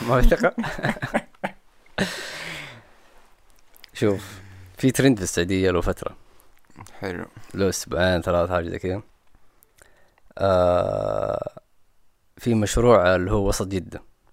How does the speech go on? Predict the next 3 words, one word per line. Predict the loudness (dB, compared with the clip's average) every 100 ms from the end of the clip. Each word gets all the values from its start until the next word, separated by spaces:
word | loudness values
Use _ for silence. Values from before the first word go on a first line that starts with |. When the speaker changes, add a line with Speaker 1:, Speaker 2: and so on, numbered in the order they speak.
| _ _ _ _ _ _ _ _ _ _ _ _ _ _ _ _ _ -6
Speaker 1:
اللي | -4 -4 -4 -4 -8 -8 -8 -8 -10 -14 -20 -20 _ -20 -14
صاير | 0 4 4 4 0
الآن | 0 0 0 -2